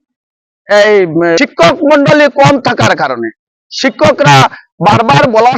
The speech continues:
লোকেকে বলা সত্ত্বেও তা-, বলেন যে শিক্ষক কম, তাদের কন্ট্রোল করা যাচ্ছে না। সেই জন্য আমার থাকবে যে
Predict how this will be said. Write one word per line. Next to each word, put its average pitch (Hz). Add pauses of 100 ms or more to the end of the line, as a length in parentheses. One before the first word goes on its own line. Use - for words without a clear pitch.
(300)
লোকেকে 269
বলা 214
সত্ত্বেও 269
তা-, 247 (300)
বলেন 254
যে 247
শিক্ষক 302
কম, 285
তাদের 247
কন্ট্রোল 233
করা 208
যাচ্ছে 175
না। 117 (640)
সেই 262
জন্য 311
আমার 262
থাকবে 277 (440)
যে 202